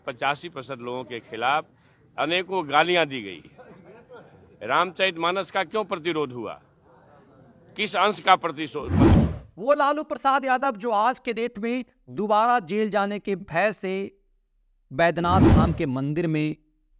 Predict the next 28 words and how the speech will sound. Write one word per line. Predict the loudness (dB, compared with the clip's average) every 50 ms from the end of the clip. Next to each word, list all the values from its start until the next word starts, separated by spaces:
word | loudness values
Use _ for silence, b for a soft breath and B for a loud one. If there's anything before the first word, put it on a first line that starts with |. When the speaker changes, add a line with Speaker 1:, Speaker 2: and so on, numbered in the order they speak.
| _ _ _ _ _ _ _ _ -4
Speaker 2:
इक्कीस | -4 -2 _ 0 0 0 0 0 -2
लीटर | -2 -2 0 0 -2 -2
दूध | -2 -4 -4 -4 -4 -4
चढ़ाने | -4 -4 -2 -2 0 -2 -2 -2 -2
जाते | -4 -6 -6 -8 -10 -10
हैं, | -10 -10 -12 -18 _ _ _ _ _ _ _ _ _ _
अपने | -6 -4 -2 -2 -2 -2
गृह | 0 0 -2 -2 -2
जिला | -2 -2 0 0 0 -2 -4 -8 _ _ _ _ _ _ _ _ _ _ -6
गोपालगंज | -4 -4 -2 0 2 4 4 4 2 0 0 -2 -2 -2
के | -4 -6
थावे | -6 -6 -10 -6 -4 -2 0 0 -2
के | -2 -2 -6
शिव | -6 -6 -6 -6 -4 -2
मंदिर | -2 -2 0 0 -2 -2
जाते | -2 -6 -8 -8 -12 -14 -16
हैं, | -16 -16 _ _ _ _ _ _ _ _ _ _ _ _ _ _ _ _ -4
वो | -2 0 2 2 0 -2 -6 -12 _ _ _ -6
जो | -6 -4
देश | -2 0 0 0 -2 -4
के | -4 -6 -6
अल-, | -6 -4 _ 0 0 0 -2 _ -8
जो | -6 -2 0
राज्य | 0 0 0 -2 -6
के | -8 -8 -10
अलग-अलग | -4 -4 -2 0 0 0 0 0 -2 -2 -4
हिस्से | -6 -10 -12 -6 -4 -4 -2
के | 0 0 0 0 -2